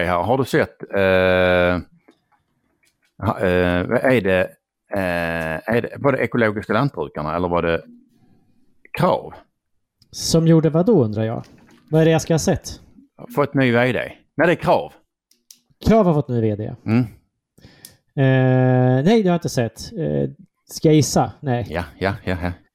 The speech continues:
Speaker 2: Eh, ja, det enda jag vet är att, eh, Kylenstierna har fått nytt jobb, men det tror jag inte var där, va? Det, jag tror att han
Speaker 1: Nej.
Speaker 2: var generaldirektör någonstans.
Speaker 1: Ja.
Speaker 2: Ja. Eh, nej, men det är väl, eh,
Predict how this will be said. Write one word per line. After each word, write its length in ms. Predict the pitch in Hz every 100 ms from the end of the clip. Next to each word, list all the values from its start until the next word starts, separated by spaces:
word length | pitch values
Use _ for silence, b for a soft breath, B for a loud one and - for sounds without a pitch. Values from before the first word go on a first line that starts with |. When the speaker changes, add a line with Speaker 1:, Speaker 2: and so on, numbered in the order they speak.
| _ _ _ _ _ _ _ -
Speaker 2:
Eh, 1080 | 127 123 123 120 120 120 120 117 - - -
ja, 100 | 147
det 60 | 170
enda 180 | 165
jag 140 | 196 185
vet 280 | 180 143 160
är 180 | 160
att, 280 | 151 143 -
eh, 540 | 151 143 135 131 127 131
Kylenstierna 1080 | - 156 135 127 123 - 170 175 170 147
har 60 | 127
fått 240 | 120 117
nytt 300 | - 107 -
jobb, 120 | 113 104
men 80 | 117
det 100 | 135
tror 160 | 165
jag 40 | 139
inte 100 | -
var 80 | 107
där, 280 | 101 147 104
va? 180 | - 85 -
Det, 60 | 131
jag 340 | 131 147 139
tror 80 | 147
att 60 | 139
han 100 | 135
Speaker 1:
Nej. 80 |
Speaker 2:
var 160 | 123 117
generaldirektör 840 | 120 120 120 110 110 - 127 - -
någonstans. 500 | 113 - 101 - - - _ _ _
Speaker 1:
Ja. 160 | 92 104 - _ _ _ _ _
Speaker 2:
Ja. 180 | - 120 131 - _ b b _ _ _
Eh, 420 | 127 117 117 120
nej, 160 | 139 147
men 40 |
det 120 | 170 190
är 80 | 208
väl, 200 | 208 190
eh, 300 | 175 185